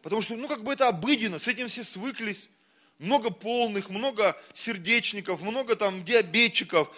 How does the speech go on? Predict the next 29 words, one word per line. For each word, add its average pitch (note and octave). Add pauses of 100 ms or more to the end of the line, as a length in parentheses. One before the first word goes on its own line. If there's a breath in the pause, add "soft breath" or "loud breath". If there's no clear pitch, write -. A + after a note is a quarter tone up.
(140 loud breath)
много A3+
курильщиков, G#3+
много G#3+
там, F#3 (220 loud breath)
э, E3+ (220 loud breath)
с-, -
излишний A3
вес A3+
и G3
так F3+
далее. G3
Мы C4+
как C4+
бы B3
к -
этому C4
привыкли. B3 (200 loud breath)
И -
знаете, B3
что -
я A3+
увидел? F#3 (680)
Люди C#3
в -
церкви F#3
ко C3+
многим D3
вещам C#3+
привыкли. C3+